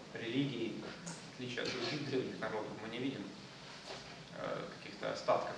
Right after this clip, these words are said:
культуры. А то, что видим, то непосредственно связано с религиозной жизнью. Да, и поэзия, Библия как форма поэзии,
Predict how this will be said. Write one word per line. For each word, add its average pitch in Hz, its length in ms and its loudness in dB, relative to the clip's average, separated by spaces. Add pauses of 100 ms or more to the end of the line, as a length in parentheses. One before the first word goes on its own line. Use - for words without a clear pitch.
культуры. 113 420 0 (420)
А - 100 2
то, 156 140 8
что 156 220 6
видим, 254 340 8 (360)
то 139 80 4
непосредственно 180 520 8
связано 151 960 8 (680)
с - 100 -8
религиозной 127 560 6
жизнью. - 380 0 (640)
Да, - 120 0
и - 120 0
поэзия, 165 560 4 (420)
Библия 110 320 0
как - 120 -4 (120)
форма - 280 -4 (100)
поэзии, 53 400 -2